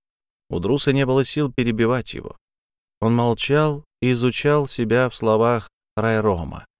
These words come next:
как в зеркале, отражающем только самое худшее, но когда Фрух закончил, он все же сумел выдавить из себя слабое возражение и неуверенно прошептал: «Не верю».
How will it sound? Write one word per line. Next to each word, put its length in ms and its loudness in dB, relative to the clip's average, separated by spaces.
как 220 -2
в 80 -6
зеркале, 580 0
отражающем 720 0
только 300 0
самое 360 2
худшее, 480 -2
но 200 0
когда 380 0
Фрух 320 0
закончил, 800 0
он 160 4
все 260 2
же 160 0
сумел 480 2
выдавить 540 0
из 120 -2
себя 360 0
слабое 520 2
возражение 840 2
и 100 0
неуверенно 640 0
прошептал: 800 -6
«Не 280 0
верю». 540 -2